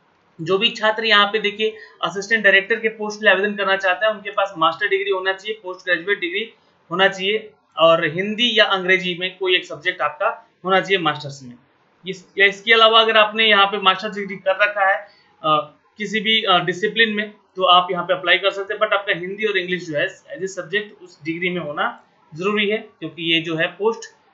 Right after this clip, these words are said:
assistant director हिंदी के लिए निकाला गया है। और साथ में यहाँ पे मांगा जा रहा है पाँच साल का work experience। तो अगर आप यहाँ पे योग्य अभ्यर्थी हैं तो आप इसके लिए आवेदन जरूर कीजिएगा। मैं salary बताऊंगा इसका कितना salary है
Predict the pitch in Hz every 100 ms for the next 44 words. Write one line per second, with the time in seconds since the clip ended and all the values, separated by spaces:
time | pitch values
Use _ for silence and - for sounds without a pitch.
0 | - 160 190 185 214 214 - 160 170 180
1 | 175 208 175 151 175 180 156 147 135 131
2 | 123 117 120 120 _ _ _ _ _ -
3 | 160 165 208 233 233 233 220 214 214 214
4 | 175 185 196 196 208 202 165 180 196 190
5 | 196 147 160 180 - - 185 196 196 180
6 | 147 143 147 160 160 160 160 156 156 156
7 | 190 208 196 196 190 208 208 220 _ _
8 | _ _ 151 147 143 147 143 147 139 135
9 | 135 139 131 131 127 123 117 127 165 170
10 | 202 208 220 202 208 208 202 196 185 180
11 | 185 180 175 170 185 185 202